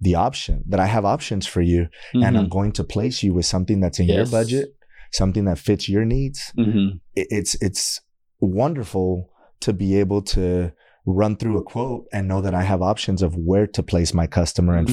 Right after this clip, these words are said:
Speaker 1: find
Speaker 2: Mm.
Speaker 1: the right fit for them.
Speaker 2: Yes.
Speaker 1: So R I Z O,
Speaker 2: I like
Speaker 1: it's,
Speaker 2: it.
Speaker 1: it's, people
Speaker 2: Relate.
Speaker 1: think it's our last name, but relate,
Speaker 2: <laughs>
Speaker 1: inform,
Speaker 2: Inform,
Speaker 1: do it with
Speaker 2: zeal,
Speaker 1: zeal, options.
Speaker 2: Options. All right. I like it. So if they're tuning in, that's a,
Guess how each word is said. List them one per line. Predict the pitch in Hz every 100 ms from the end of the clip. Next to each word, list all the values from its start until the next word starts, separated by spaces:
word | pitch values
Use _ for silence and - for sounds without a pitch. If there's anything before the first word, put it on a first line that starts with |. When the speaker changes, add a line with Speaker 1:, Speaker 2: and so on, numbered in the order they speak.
| 117
Speaker 1:
find | 104 101
Speaker 2:
Mm. |
Speaker 1:
the | 95 85 90
right | 92 92 - - -
fit | - - 110 -
for | - 85
them. | 76 73 -
Speaker 2:
Yes. | 110 - - - - - -
Speaker 1:
So | 101 95 87 80 -
R | 92 101
I | 107 107
Z | 107
O, | 101
Speaker 2:
I |
like | 104 107 143 123
Speaker 1:
it's, | -
Speaker 2:
it. | 101
Speaker 1:
it's, | 92 - - - _ -
people | 104
Speaker 2:
Relate. | 120 123 120
Speaker 1:
think | 143
it's | 143 131
our | 117
last | 139 143
name, | 113 98
but | 90 -
relate, | 95 95 113 143 - 175
Speaker 2:
<laughs> | 107
Speaker 1:
inform, | 95 - 107 120
Speaker 2:
Inform, | 131 131 131 127 - _
Speaker 1:
do | 107
it | 107
with | 113 127
Speaker 2:
zeal, | 143 147
Speaker 1:
zeal, | 139 151 - -
options. | 92 87 - - -
Speaker 2:
Options. | 120 123 - 113 87 92 -
All | 104 110
right. | 104 113 95 - _ _ - - -
I | 110
like | 123 120
it. | 98
So | - 113
if | 110
they're | 123
tuning | 120 151 135 147
in, | 139 113
that's | 113
a, | 131